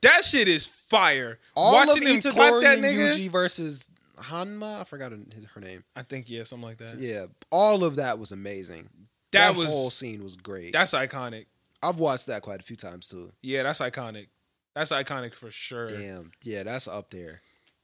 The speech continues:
Speaker 1: Yeah,
Speaker 2: That's
Speaker 1: that's one of my
Speaker 2: definitely
Speaker 1: favorite of all time. Does Naruto have any moments for me that would go in the favorite of all time category?
Speaker 2: I don't think there's anything that I've really rewatched in Naruto.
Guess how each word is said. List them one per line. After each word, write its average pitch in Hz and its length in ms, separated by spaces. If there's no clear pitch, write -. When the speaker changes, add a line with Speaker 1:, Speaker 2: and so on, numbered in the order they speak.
Speaker 1:
Yeah, 156 160
Speaker 2:
That's 175 140
Speaker 1:
that's - 40
one 170 100
of 160 60
my 151 80
Speaker 2:
definitely 147 240
Speaker 1:
favorite 127 160
of 110 100
all 113 180
time. 117 520
Does 170 200
Naruto 233 420
have 226 200
any 190 160
moments 165 360
for 170 100
me 165 140
that 151 140
would 143 120
go 139 180
in 131 80
the 117 80
favorite 143 580
of 120 160
all 120 320
time 110 440
category? 98 920
Speaker 2:
I - 520
don't 180 40
think 233 140
there's 185 140
anything 135 320
that 87 120
I've 90 160
really 82 160
rewatched - 800
in 78 180
Naruto. - 640